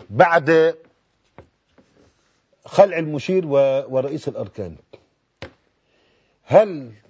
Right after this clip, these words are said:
انقطع التيار الكهربائي وانقطعت المياه كما كانت قبل ذلك؟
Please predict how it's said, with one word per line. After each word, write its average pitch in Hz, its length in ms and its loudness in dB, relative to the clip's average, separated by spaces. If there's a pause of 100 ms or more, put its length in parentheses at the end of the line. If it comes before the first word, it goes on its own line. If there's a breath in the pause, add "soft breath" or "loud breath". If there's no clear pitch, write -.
(140)
انقطع 160 540 2
التيار 160 680 2
الكهربائي 135 840 -2 (240)
وانقطعت 139 800 0
المياه 135 600 -2 (920)
كما 156 280 2
كانت 170 400 0
قبل 147 220 0
ذلك؟ 139 520 -2